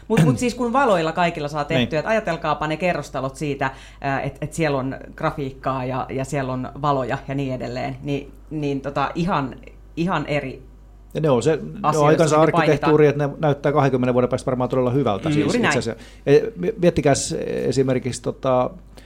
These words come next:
Speaker 2: Yyterin hotellia. Kaksikymmentä vuotta sitten se näytti ihan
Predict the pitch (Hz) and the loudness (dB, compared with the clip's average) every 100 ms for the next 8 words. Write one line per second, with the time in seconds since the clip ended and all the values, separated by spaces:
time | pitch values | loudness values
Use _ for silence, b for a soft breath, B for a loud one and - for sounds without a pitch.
0 | b b b - 185 139 127 113 113 104 | b b b 4 6 6 6 4 0 0
1 | 143 139 107 98 101 - - - - - | 0 2 0 0 -6 -12 -20 -20 -20 -20
2 | - 160 160 143 123 120 131 - 127 127 | -2 0 2 0 2 2 2 -2 0 0
3 | 123 131 120 113 | 2 4 4 2